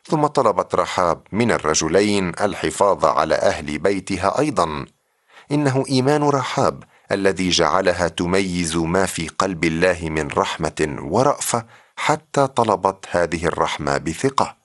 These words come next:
أما الجاسوسان فقد قالا لها:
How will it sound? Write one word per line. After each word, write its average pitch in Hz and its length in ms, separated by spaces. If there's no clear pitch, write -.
أما 131 160
الجاسوسان 80 800
فقد - 440
قالا 82 420
لها: 87 460